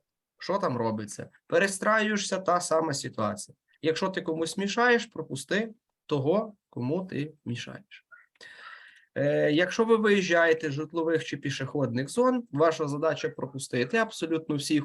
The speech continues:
учасників дорожнього руху, траєкторію руху, кого ви перетинаєте. От у нас є історія, коли ми виїжджаємо із,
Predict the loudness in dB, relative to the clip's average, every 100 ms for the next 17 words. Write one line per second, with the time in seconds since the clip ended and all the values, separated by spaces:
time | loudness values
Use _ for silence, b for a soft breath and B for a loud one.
0 | -2 0 0 2 -4 -4 -2 0 -2 -2
1 | -4 0 0 0 -4 B B B 0 0
2 | 0 -2 0 2 0 -2 -4 -2 0 2
3 | 0 0 -2 -2 -2 -2 -2 -6 _ _
4 | _ _ _ 2 2 2 0 -2 -4 -6
5 | -4 -4 4 6 6 4 0 _ _ _
6 | _ _ _ -4 4 4 4 2 2 2
7 | 2 0 0 -2 -4 -4 -4 -2